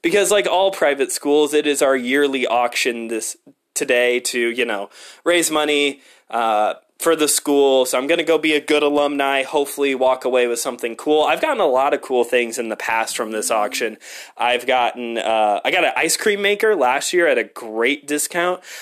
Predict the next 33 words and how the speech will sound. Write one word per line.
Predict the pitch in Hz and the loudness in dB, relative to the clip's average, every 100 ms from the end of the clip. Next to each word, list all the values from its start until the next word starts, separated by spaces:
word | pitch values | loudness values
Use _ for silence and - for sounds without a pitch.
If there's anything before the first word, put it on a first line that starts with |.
| - | -4
I | 131 | 2
also | 135 139 147 | 2 2 -2
got, | 131 131 120 117 - 127 | 0 0 2 2 -2 -4
I've | 135 | -2
gotten | 131 127 123 120 | -2 -2 -4 -4
autographed | 127 131 127 123 | -2 0 2 0
C | - 135 120 | -2 -4 -2
Ds | 135 139 135 135 | 0 2 2 0
of | - 117 110 104 - - - - | 0 2 2 0 -10 -20 -20 -6
Mandisa, | 135 120 113 185 202 - 185 180 175 170 170 160 | -2 -2 0 0 0 2 4 6 6 6 4 2
Matt | 147 120 107 | -2 -2 -4
Maher. | 131 160 180 180 180 170 170 151 | -4 0 2 2 2 2 4 2
I | 127 | 2
think | 139 | -2
there's | 131 120 | -4 -4
a | - | -2
Sidewalk | - 160 165 160 156 | 2 0 2 0 0
Prophets | - 160 156 151 - | 0 0 0 -6 -4
C | - 165 | -2 0
D | 151 147 | 2 0
somewhere | 139 151 156 156 151 | 0 -2 0 2 2
around | 151 151 151 | 2 0 0
here | 156 156 | 0 0
signed | 147 160 151 | 0 -2 0
by | 147 147 | 0 0
them | 147 147 | 0 0
I | 143 | 0
won | 147 147 | 0 -2
at | 147 | -2
the | 156 | 0
auction. | 151 147 - 156 143 | 2 0 -2 -6 -2
So | |
yeah, | 170 147 | 0 0